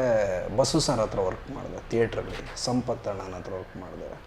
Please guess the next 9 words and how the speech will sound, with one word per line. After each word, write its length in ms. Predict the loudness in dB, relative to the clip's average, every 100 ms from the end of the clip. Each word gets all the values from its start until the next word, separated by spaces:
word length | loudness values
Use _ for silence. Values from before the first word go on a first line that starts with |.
| -18 -18 -18 -18 -10
ಆಮೇಲೆ 280 | -6 0 0
ಸಾಣೆಹಳ್ಳಿಲಿ 560 | 4 6 8 8 6 4
ವರ್ಕ್ 240 | 2 -2
ಮಾಡಿದೆ, 260 | -6 -6 -2
ನಿನ್ನಾಸಮಲ್ಲ 640 | 2 4 4 2 2 2
ಬೇಸಿಗೆ 380 | 2 2 2 -2
ಶಿಬಿರ 300 | -2 -2 0
ವರ್ಕ್ 320 | 0 -2 -8
ಮಾಡಿದೆ, 240 | -12 -10